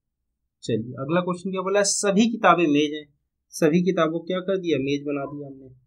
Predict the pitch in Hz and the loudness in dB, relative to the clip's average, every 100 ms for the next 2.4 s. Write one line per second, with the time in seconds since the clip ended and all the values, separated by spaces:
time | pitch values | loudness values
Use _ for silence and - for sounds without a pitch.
0 | _ _ _ 131 127 120 123 117 113 120 | _ _ _ -6 -4 -6 -8 -8 -8 -10
1 | - _ _ _ _ _ _ _ _ _ | -18 _ _ _ _ _ _ _ _ _
2 | 147 143 143 | -6 -4 -8